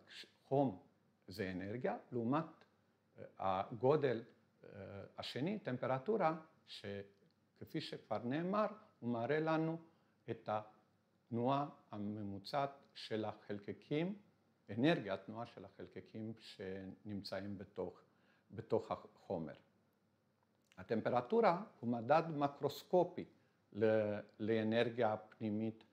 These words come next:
של הגוף, של החלקיקים. אה, ה-, הגודל, הגודל הז-, הזה אינו תלוי ב-,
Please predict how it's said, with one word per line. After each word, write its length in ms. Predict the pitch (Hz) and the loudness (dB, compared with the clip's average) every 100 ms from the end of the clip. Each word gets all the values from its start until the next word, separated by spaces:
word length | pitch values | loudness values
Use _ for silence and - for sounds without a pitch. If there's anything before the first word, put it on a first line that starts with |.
| _ _ _ | _ _ _
של 280 | - - 101 | -6 0 2
הגוף, 420 | 98 101 104 98 | 2 2 0 -2
של 220 | - 104 | -4 -4
החלקיקים. 680 | 92 - 92 - - - 90 - _ _ _ _ _ _ _ _ _ _ _ | -4 -6 -8 -8 -12 -10 -10 -10 _ _ _ _ _ _ _ _ _ _ _
אה, 420 | 120 117 117 110 110 - - | 4 6 6 4 0 -6 -2
ה-, 380 | 107 117 - - | 0 0 -4 -6
הגודל, 600 | 101 107 156 208 190 165 175 - | -4 6 6 8 4 2 -2 -6
הגודל 480 | 107 104 160 185 180 | -6 0 2 2 2
הז-, 240 | 175 170 240 - _ | 0 -4 -10 -14 _
הזה 260 | 131 156 220 220 - _ _ _ | -4 0 0 -2 -16 _ _ _
אינו 220 | 139 156 196 | 0 2 2
תלוי 380 | 196 175 170 151 | 2 4 4 4
ב-, 300 | 131 127 123 | 2 4 4